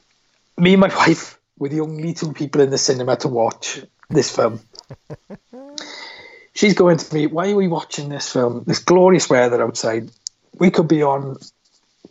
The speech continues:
fucking, um, the Hulk roller coaster, but no, we're sat in this darkened cinema." And then the last ten minutes happened in this film.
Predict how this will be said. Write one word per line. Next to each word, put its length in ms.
fucking, 340
um, 380
the 60
Hulk 420
roller 260
coaster, 480
but 160
no, 220
we're 200
sat 400
in 60
this 180
darkened 520
cinema." 400
And 100
then 120
the 80
last 340
ten 260
minutes 300
happened 320
in 80
this 180
film. 300